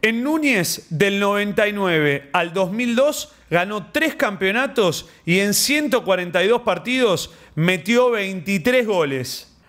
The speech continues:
A pesar de no haber tenido lugar en la selección argentina y de no entrar en el ranking de ídolos en River, el Chacho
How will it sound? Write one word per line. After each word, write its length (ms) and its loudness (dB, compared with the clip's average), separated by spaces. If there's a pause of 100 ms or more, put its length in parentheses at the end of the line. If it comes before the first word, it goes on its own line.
A 140 0
pesar 300 0
de 100 -2
no 180 2
haber 340 2
tenido 360 0
lugar 340 4
en 120 0
la 80 4
selección 500 0
argentina 760 0 (220)
y 120 2
de 160 4
no 160 0
entrar 460 2
en 140 -6
el 180 -2
ranking 680 -2
de 120 4
ídolos 640 2
en 160 2
River, 480 2 (300)
el 200 0
Chacho 640 -2